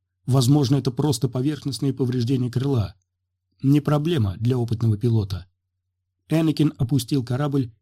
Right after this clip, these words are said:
и нырнул в покрывало тяжелых облаков внизу.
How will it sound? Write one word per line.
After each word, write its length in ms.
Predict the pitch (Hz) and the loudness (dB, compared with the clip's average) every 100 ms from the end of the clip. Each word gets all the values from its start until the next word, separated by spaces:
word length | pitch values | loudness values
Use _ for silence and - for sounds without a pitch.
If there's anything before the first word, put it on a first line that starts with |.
| _ _ | _ _
и 100 | 160 | 2
нырнул 440 | 156 143 131 156 | 2 2 2 2
в 80 | 113 | 0
покрывало 560 | 127 120 120 135 131 113 | -2 -2 -2 0 -2 -2
тяжелых 520 | 120 104 135 120 117 | -2 -2 0 0 -2
облаков 520 | 107 107 104 113 - | -4 -4 -2 -4 -6
внизу. 520 | 104 107 101 95 78 | -4 -2 -2 -6 -12